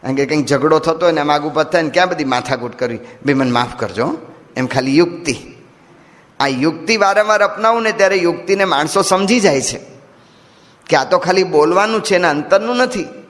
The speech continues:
એટલા માટે આનંદ સ્વામી અમને વાત કરી હતી, લગભગ થોરોનું વાક્ય છે કે, "તમે જે વર્તો છો એ એટલું બધું મને સંભળાય છે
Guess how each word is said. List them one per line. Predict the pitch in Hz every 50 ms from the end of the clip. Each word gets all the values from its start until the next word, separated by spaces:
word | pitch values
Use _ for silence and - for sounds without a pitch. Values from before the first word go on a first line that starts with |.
| - - _ _ _ - - - - - - _ _ _ _ _ _ -
એટલા | 139 156 160
માટે | 165 160 160 151
આનંદ | 147 156 165 165 156
સ્વામી | 160 165 156 156 160 156
અમને | 151 156 160 156
વાત | 147 151 151 147 - -
કરી | 160 175 165
હતી, | 156 165
લગભગ | 143 143 135 120 139 143 -
થોરોનું | - - 151 147 165 165 170 170 156
વાક્ય | 139 127 123 - - 143 135
છે | 127 - 131 120 101 - - - - - _ _ _ _ _ _ _ _ _ -
કે, | 151 156
"તમે | 160 156 151 165 180 180
જે | 165 185
વર્તો | 175 143 135 139 147 143 - - 202 196 190
છો | 190 - 147 107 80 - - - - - - - _ _ _ _ _ _ _ - _ _ - _ _ - 165
એ |
એટલું | 175 165 170 170 - 156 165
બધું | 247 240 240 247 226
મને | 202 190 190 180
સંભળાય | 175 - 151 135 127 135 127 131 131 131 120
છે | - - - -